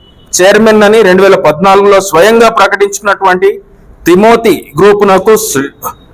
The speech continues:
సపోర్ట్ చేయాలని చెప్పేసి రెండు వేల పద్దెనిమిదిలో ఏకంగా ఒక సిఐకే ఫోన్ చేయించిన ఘనత ఈ తగాడి సొంతం. చూడండి, అనేక నేరాలకు తరచూ పాల్పడుతున్నటువంటి బోరుగడ్డ అనిల్ అనే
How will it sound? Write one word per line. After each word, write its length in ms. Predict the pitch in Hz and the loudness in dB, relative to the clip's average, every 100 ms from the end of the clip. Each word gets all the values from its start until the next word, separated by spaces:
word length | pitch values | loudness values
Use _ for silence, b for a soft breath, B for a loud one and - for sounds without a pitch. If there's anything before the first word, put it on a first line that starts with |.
| - | -6
సపోర్ట్ 540 | - 151 233 233 233 | -2 0 0 0 0
చేయాలని 400 | 196 190 196 185 | 2 2 2 2
చెప్పేసి 500 | 143 - 165 226 277 - - _ _ - | 0 0 0 0 -4 -6 -18 _ _ -4
రెండు 220 | 196 220 | 0 2
వేల 140 | 233 | 2
పద్దెనిమిదిలో 840 | 226 170 156 226 247 233 147 160 | 2 -2 0 0 2 2 2 2
ఏకంగా 440 | 151 208 247 240 247 | 2 2 2 2 2
ఒక 140 | 226 | 2
సిఐకే 800 | 220 - 202 233 233 233 226 - - - - _ - | -2 -2 0 2 2 2 0 -2 -12 -20 -20 _ -10
ఫోన్ 420 | - 202 226 240 226 | -2 2 2 2 2
చేయించిన 400 | 214 208 214 208 | 2 2 0 0
ఘనత 640 | 156 175 190 208 190 185 185 | 0 0 0 2 2 0 -2
ఈ 100 | 151 | -4
తగాడి 380 | 165 175 180 190 | 0 2 2 0
సొంతం. 380 | 180 160 160 160 - - _ - _ - 202 | 0 -2 0 -4 -4 -20 _ -20 _ -4 0
చూడండి, 180 | 202 | 2
అనేక 420 | 185 170 226 240 240 | 2 2 2 2 2
నేరాలకు 560 | 214 226 226 220 226 | 2 2 2 2 2
తరచూ 360 | 214 190 196 220 | 2 0 0 -2
పాల్పడుతున్నటువంటి 1040 | 180 185 190 190 202 185 180 180 185 202 - B B B - | 0 0 0 -2 -2 -2 -2 -2 0 -2 -4 B B B -6
బోరుగడ్డ 560 | 123 190 220 214 202 196 | -2 0 2 2 2 0
అనిల్ 420 | 185 160 208 202 | 0 0 0 0
అనే 360 | 190 185 156 | 0 0 -2